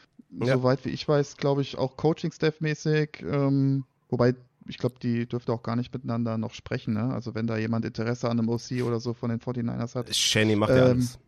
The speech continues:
Speaker 2: ja, und, äh, von daher, ich glaub, das ist halt so eine, das war mir da ganz wichtig, wo ich mir gedacht hab, okay, ey,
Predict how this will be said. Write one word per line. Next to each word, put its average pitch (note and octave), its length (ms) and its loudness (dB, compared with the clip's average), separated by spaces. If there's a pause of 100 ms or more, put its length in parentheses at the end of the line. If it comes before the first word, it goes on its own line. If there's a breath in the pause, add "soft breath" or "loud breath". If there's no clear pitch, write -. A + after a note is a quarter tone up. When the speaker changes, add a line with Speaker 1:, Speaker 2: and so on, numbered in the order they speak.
(160)
Speaker 2:
ja, B2 320 4 (240)
und, B2 400 -2
äh, B2 80 0
von B2 180 -2
daher, C3 460 4
ich - 160 -10
glaub, B2 220 2
das C3 140 0
ist - 100 -4
halt B2 140 2
so C3 60 0
eine, B2 160 2 (540)
das - 220 -4
war C3+ 100 4
mir C3+ 160 4
da B2 240 4
ganz B2 260 0
wichtig, C3+ 280 -4 (400 loud breath)
wo B2+ 80 -2
ich B2 100 -2
mir B2+ 60 2
gedacht B2 200 0
hab, A2+ 140 -4
okay, D3 220 -2
ey, A#2+ 240 2